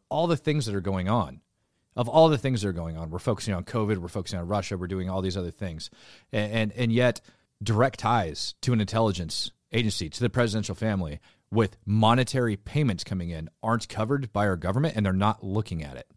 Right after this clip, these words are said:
If you wanna talk about corruption, if you wanna see corruption in our government, and you, and you wanna look at all these,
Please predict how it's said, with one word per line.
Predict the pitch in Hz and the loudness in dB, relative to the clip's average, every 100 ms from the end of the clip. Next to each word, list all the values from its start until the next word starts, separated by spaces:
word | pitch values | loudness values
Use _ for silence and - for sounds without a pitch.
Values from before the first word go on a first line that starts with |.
| _ _ _ | _ _ _
If | - 190 | 0 4
you | |
wanna | 226 220 | 4 4
talk | 208 | 2
about | 170 - | 2 0
corruption, | - 107 113 120 | 0 0 0 -2
if | 113 | 0
you | 117 | 0
wanna | 123 | 0
see | 123 | -2
corruption | - 92 92 - 104 | -2 -2 -2 0 0
in | |
our | 104 | 0
government, | 101 98 98 92 | 0 0 0 -2
and | 92 | -4
you, | 92 | -4
and | 104 | -2
you | 98 | 0
wanna | 98 | 0
look | 95 | -2
at | 95 | -2
all | 90 | -2
these, | 92 92 | -2 -4